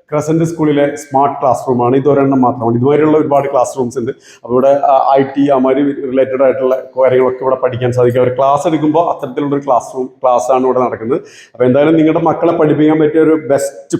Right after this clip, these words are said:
പ്ലേസ് ആണ്, ഇത് റെക്കമെൻഡ് ചെയ്യാൻ സാധിക്കും. അപ്പൊ ഇത് ക്രസന്റ് സ്കൂളിലെ സീനിയർ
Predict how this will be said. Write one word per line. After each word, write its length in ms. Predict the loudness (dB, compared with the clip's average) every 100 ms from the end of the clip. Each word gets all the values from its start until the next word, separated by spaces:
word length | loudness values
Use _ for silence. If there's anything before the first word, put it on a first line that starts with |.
| 0
പ്ലേസ് 300 | 0 2 0
ആണ്, 180 | 0 0
ഇത് 140 | 0
റെക്കമെൻഡ് 300 | 0 0 2
ചെയ്യാൻ 160 | 2 0
സാധിക്കും. 560 | -2 0 0 -2 -10 _ _ _ _ _ _ -20 -4
അപ്പൊ 140 | 0 2
ഇത് 440 | 4 2 0 -4 -12 -4
ക്രസന്റ് 320 | -2 0 0
സ്കൂളിലെ 580 | -2 -2 0 2 0 -2 -10 -20
സീനിയർ 760 | -6 -2 0 2 2 2 -4